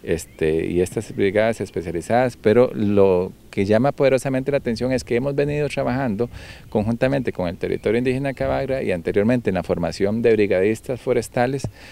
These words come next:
del mismo territorio indígena, y de los catorce incendios, vea qué interesante, trece han sido atendidos por ellos mismos, por las mismas brigadas capacitadas, digamos, de, de la Asociación de Desarrollo Integral Indígena.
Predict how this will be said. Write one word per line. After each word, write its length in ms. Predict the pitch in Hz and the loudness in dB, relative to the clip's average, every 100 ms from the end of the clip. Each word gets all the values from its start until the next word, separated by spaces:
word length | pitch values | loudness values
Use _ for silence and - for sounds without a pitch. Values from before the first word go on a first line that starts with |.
| - - - | -20 -16 -6
del 420 | 101 120 113 95 | 4 6 8 4
mismo 260 | 107 120 | 4 4
territorio 440 | 127 135 127 123 139 | 4 4 4 2 0
indígena, 440 | 135 131 147 151 | 0 0 -2 -4
y 160 | - 120 | 2 6
de 120 | 110 | 8
los 160 | 107 98 | 8 4
catorce 460 | 101 92 120 120 | 2 4 4 2
incendios, 440 | 156 135 151 151 151 | -2 0 -2 0 0
vea 120 | 135 | 0
qué 100 | 139 | -2
interesante, 640 | 147 135 117 147 131 90 | -4 -2 -2 -4 -4 -4
trece 420 | - 135 127 - 143 | 2 4 4 2 -4
han 140 | 127 | -4
sido 220 | - 135 | -2 0
atendidos 640 | 131 120 107 120 131 131 - - - - | 0 -2 0 2 0 -2 -12 -20 -20 -2
por 160 | - 101 | 4 6
ellos 240 | 123 139 | 6 2
mismos, 400 | 147 160 123 87 | -2 -4 -6 -6
por 180 | - 87 | -4 -2
las 140 | 87 | -2
mismas 260 | 90 107 131 | 0 0 0
brigadas 480 | 135 127 120 131 127 | 0 2 2 0 -2
capacitadas, 760 | 127 - 95 92 104 110 135 | -6 -4 -4 -2 0 0 0
digamos, 440 | 120 104 123 120 113 | 0 -2 -4 -6 -6
de, 200 | 92 82 | -4 -2
de 140 | 82 | -2
la 80 | 92 | -2
Asociación 420 | 87 92 85 95 | -2 -6 -6 0
de 80 | 110 | 2
Desarrollo 340 | 120 110 107 | 2 2 0
Integral 400 | 123 117 95 101 | 0 -2 0 0
Indígena. 540 | 117 113 151 143 98 | 0 0 -2 -2 -4